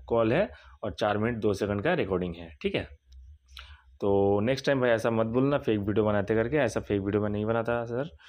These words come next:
जो भी होता है मैं रियल ही डालता हूँ, ठीक है। मेरा कंटेंट जैसा भी है उतना अच्छा नहीं है, मुझे मालूम है, फिर भी मैं रियल ही डालता हूँ।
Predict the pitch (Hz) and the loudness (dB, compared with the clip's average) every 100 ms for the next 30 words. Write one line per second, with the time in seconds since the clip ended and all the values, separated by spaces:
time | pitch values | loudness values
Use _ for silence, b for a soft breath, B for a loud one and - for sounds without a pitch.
0 | b b - 104 110 110 110 101 131 165 | b b -4 2 4 4 4 4 2 2
1 | 135 98 98 117 110 92 95 90 87 170 | 2 4 4 4 2 2 0 -2 0 0
2 | 117 b b b - 110 107 107 101 117 | 0 b b b -6 -4 0 0 2 2
3 | 107 113 110 113 120 120 107 104 120 110 | 2 2 2 2 4 4 4 0 0 -2
4 | - 120 123 127 123 131 123 123 139 214 | 0 0 2 2 2 2 2 2 2 0
5 | - 104 107 139 214 _ _ _ - 98 | -2 -2 0 -2 -6 _ _ _ -8 -2
6 | 95 90 123 165 104 92 87 85 | 2 2 4 4 2 0 -4 -8